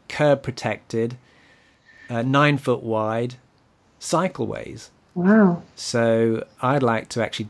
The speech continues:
Speaker 1: like a, a time team, like an archaeological thing, actually dig them
Speaker 2: <laughs>
Speaker 1: up, bring them back to life. So that's what the Kickstarter is about, is bringing these cycleways actually back to life and, and to use them again.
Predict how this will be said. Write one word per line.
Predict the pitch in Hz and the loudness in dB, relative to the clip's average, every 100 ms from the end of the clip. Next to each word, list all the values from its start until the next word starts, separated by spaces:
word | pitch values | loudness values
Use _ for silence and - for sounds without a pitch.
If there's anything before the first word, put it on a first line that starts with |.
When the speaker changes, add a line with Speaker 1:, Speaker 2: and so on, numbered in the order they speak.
| - | -6
Speaker 1:
like | 110 - | -6 -6
a, | 101 - - | -8 -8 -14
a | - _ _ - | -14 _ _ -12
time | - 113 113 107 | -2 2 2 0
team, | - 95 | -2 -8
like | 92 - | -8 -4
an | 107 | -2
archaeological | 101 - 104 127 110 92 | -2 -2 0 0 0 -8
thing, | - 95 | -8 -4
actually | 117 131 113 113 - | -4 -2 -6 -8 -6
dig | 127 110 | -4 -4
them | 240 185 | 0 0
Speaker 2:
<laughs> | 120 | -2
Speaker 1:
up, | - - _ _ - - 226 - - | -12 -20 _ _ -20 -6 -6 -6 -6
bring | 135 143 151 135 | 0 2 2 0
them | 117 | 0
back | 113 104 - | -4 -10 -10
to | 110 | -8
life. | 156 127 - | -8 -10 -4
So | 127 | -2
that's | 156 - | -2 -2
what | 135 | -4
the | 127 | -2
Kickstarter | 139 - - 113 107 | -6 -6 -4 -2 -2
is | 107 | -4
about, | 110 139 117 95 | -2 0 -2 -4
is | 104 | -8
bringing | - 127 123 117 117 117 - | -6 -2 2 2 0 -2 -10
these | 117 113 113 | -2 -2 -2
cycleways | - 113 107 - 107 113 113 110 _ _ _ _ _ - | -4 -6 -8 -10 -12 -10 -12 -16 _ _ _ _ _ -8
actually | 127 - - 113 | -6 -6 -10 -8
back | 110 110 101 | -4 -4 -4
to | - | -4
life | 110 131 101 | -2 0 -2
and, | 104 98 | -6 -6
and | 117 113 | -4 -4
to | 127 | -4
use | 113 143 233 233 | -4 0 2 2
them | 117 | -2
again. | 98 101 98 120 147 | -6 -6 -4 -2 -4